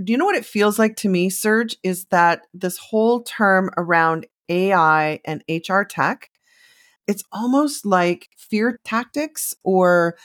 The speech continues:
smoke bombing. You know, like, we're scaring the shit out of people saying A I is in everything. It was like the way D E I was just thrown around.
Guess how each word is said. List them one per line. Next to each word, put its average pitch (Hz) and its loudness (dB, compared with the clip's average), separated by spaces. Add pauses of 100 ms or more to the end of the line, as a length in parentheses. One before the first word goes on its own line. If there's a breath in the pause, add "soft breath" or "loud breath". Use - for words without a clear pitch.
(120)
smoke 220 0
bombing. 139 -6 (840)
You 208 -4
know, 226 2
like, 190 -6
we're 208 -4
scaring 269 0
the 262 2
shit 226 0
out 262 2
of 285 -2
people 165 -6
saying 170 -2
A 214 0
I 202 2 (460)
is 196 -2
in 220 4
everything. 233 0
It 185 0
was 196 -4
like 240 0
the 190 -2
way 180 0
D 196 -4
E 190 -4
I 160 2
was 175 -2
just 190 -8
thrown 180 2
around. 170 2